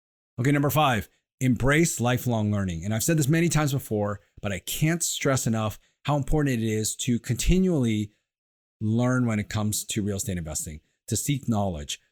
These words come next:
to dive into different books, podcasts, courses, conferences, whatever it might be. Gaining more knowledge will always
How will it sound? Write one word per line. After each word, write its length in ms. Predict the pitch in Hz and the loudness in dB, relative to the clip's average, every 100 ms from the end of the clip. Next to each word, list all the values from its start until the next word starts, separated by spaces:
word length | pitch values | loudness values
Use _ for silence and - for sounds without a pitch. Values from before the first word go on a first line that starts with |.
| _ - | _ -4
to 100 | 104 - | -4 -2
dive 380 | 120 117 120 113 | 0 0 0 -2
into 280 | 113 107 98 | -4 -4 -4
different 300 | 98 80 - | -6 -10 -6
books, 400 | 147 143 - - - _ _ - | -2 0 -2 -8 -10 _ _ -8
podcasts, 880 | - 117 113 - - 101 95 - - _ _ _ _ | -4 -2 -2 -2 -2 -2 -2 -4 -8 _ _ _ _
courses, 680 | - 131 127 120 123 117 - | -2 2 2 0 -2 -2 -4
conferences, 720 | - 110 107 120 - 110 - _ - | -4 -4 -2 -4 -2 -4 -4 _ -4
whatever 300 | 170 214 196 | 0 2 2
it 60 | 127 | 2
might 260 | 104 92 | 0 -2
be. 340 | 98 90 95 - _ _ _ _ _ - | -4 -2 -4 -6 _ _ _ _ _ -6
Gaining 320 | 143 156 180 | 2 4 6
more 140 | 160 139 | 4 4
knowledge 600 | 120 113 120 120 - - _ _ _ | 2 2 2 0 -2 -8 _ _ _
will 280 | 131 131 127 - | -2 0 0 0
always 640 | 143 139 135 127 104 - | 0 2 2 2 0 -6